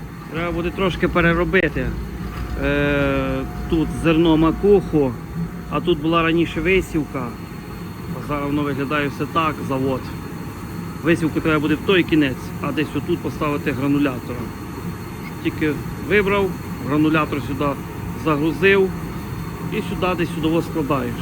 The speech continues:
Тут і тут. А туди в кінець, там гранулятор, да, то туди треба буде поставити чуть пізніше висівку положити. Щоб тільки взяв і звідти зразу набираєш. Звідси взяв, туди заніс, поскладав так мішок на мішок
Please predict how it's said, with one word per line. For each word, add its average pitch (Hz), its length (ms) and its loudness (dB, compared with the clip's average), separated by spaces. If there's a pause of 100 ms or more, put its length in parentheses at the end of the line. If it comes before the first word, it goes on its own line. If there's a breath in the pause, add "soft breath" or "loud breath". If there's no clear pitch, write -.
(400)
Тут 165 200 2
і 151 40 2
тут. 135 180 -2 (240)
А 165 120 0
туди 165 200 0
в 175 160 0
кінець, 196 420 2 (500)
там 160 180 2
гранулятор, 156 600 2
да, 165 160 4 (800)
то 160 60 2
туди 165 340 4
треба 175 180 2
буде 160 160 2
поставити 175 580 0
чуть 175 120 2
пізніше 160 960 2 (360)
висівку 180 400 2
положити. 135 440 0 (100)
Щоб - 140 -8
тільки 226 180 -4
взяв 240 300 0
і 196 60 0
звідти 180 400 0
зразу 170 240 0
набираєш. 151 400 0 (160)
Звідси 185 380 0 (1080)
взяв, 277 320 4 (200)
туди 185 200 2 (180)
заніс, 214 400 2
поскладав 180 640 -2
так 202 200 -2
мішок 175 300 -4
на 180 60 0
мішок 175 380 -2